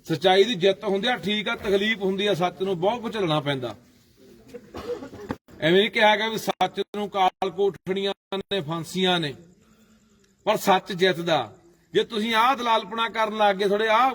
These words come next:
ਮਾਨਸਿਕਤਾ ਬਣ ਗਈ, ਤੁਹਾਡੇ ਨਾਲ ਨਾ ਰੱਬ ਨੇ ਕੋਈ ਢੋਈ ਦੇਣੀ ਆ, ਨਾ ਰੱਬ ਨੇ ਖੜਨਾ, ਲੋਕਾਂ ਨੇ ਖੜਨਾ ਹੀ ਕੀ ਆ? ਅਕਲ ਨੂੰ ਹੱਥ ਮਾਰੋ, ਆਪਣੀ ਨੂੰ, ਅਕਲ ਨੂੰ ਹੱਥ ਮਾਰੋ। ਜੇ ਤੈਨੂੰ ਹੋ ਤੁਰੇ ਆ, ਇਹ ਗੱਲ ਨੂੰ ਸੋਚੋ, ਬ-, ਬਣ ਕੀ ਰਿਹਾ ਤੁਹਾਡੇ ਨਾਲ?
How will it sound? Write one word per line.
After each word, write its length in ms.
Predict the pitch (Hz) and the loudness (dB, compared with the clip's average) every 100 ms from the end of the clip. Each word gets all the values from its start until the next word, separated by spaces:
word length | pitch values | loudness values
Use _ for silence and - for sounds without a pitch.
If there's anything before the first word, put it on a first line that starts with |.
| 190 | -2
ਮਾਨਸਿਕਤਾ 520 | 196 196 190 - 220 | -4 -4 -6 -6 -2
ਬਣ 220 | 190 180 | 0 -2
ਗਈ, 220 | 175 180 165 | -2 -4 -6
ਤੁਹਾਡੇ 500 | - - - 196 214 | -12 -20 -2 -2 0
ਨਾਲ 160 | 226 | 0
ਨਾ 120 | 220 | 2
ਰੱਬ 260 | 214 185 170 | 4 2 2
ਨੇ 140 | 196 | -2
ਕੋਈ 120 | 196 202 | -2 -6
ਢੋਈ 280 | 247 226 | -2 -2
ਦੇਣੀ 220 | 185 208 220 | -2 -2 -2
ਆ, 60 | |
ਨਾ 140 | 226 214 | -2 0
ਰੱਬ 240 | 170 160 | 0 0
ਨੇ 140 | 190 | -2
ਖੜਨਾ, 300 | 175 202 220 | 0 0 0
ਲੋਕਾਂ 320 | 220 202 202 208 | -2 -2 -2 0
ਨੇ 120 | 202 | -2
ਖੜਨਾ 340 | - 190 220 | 0 -2 -2
ਹੀ 60 | 202 | -4
ਕੀ 220 | 170 185 | -4 -4
ਆ? 80 | 151 - _ _ _ _ _ _ _ - - - 185 | -6 -12 _ _ _ _ _ _ _ -20 -20 -2 0
ਅਕਲ 220 | 196 214 | 2 0
ਨੂੰ 160 | 226 240 | 0 0
ਹੱਥ 140 | 208 | 0
ਮਾਰੋ, 260 | 196 202 233 | 0 2 2
ਆਪਣੀ 280 | 254 254 226 | 2 -2 -4
ਨੂੰ, 140 | 226 | -2
ਅਕਲ 220 | 214 214 | -2 -2
ਨੂੰ 140 | 214 220 | -2 -2
ਹੱਥ 140 | 208 | -2
ਮਾਰੋ। 280 | 196 196 202 | -2 0 0
ਜੇ 100 | 196 | -2
ਤੈਨੂੰ 240 | 214 220 | -4 -2
ਹੋ 160 | 185 180 | 0 0
ਤੁਰੇ 260 | 175 185 202 | 0 -2 0
ਆ, 100 | 240 | 0
ਇਹ 100 | 202 | 2
ਗੱਲ 200 | 196 196 | 2 2
ਨੂੰ 100 | 185 | 0
ਸੋਚੋ, 380 | 185 170 196 | 0 0 0
ਬ-, 160 | 170 151 | 0 -6
ਬਣ 260 | 147 185 185 | -2 -2 -2
ਕੀ 220 | 175 190 | -4 0
ਰਿਹਾ 120 | 208 | 2
ਤੁਹਾਡੇ 220 | 170 165 | 2 -2
ਨਾਲ? 260 | 151 123 | -6 -10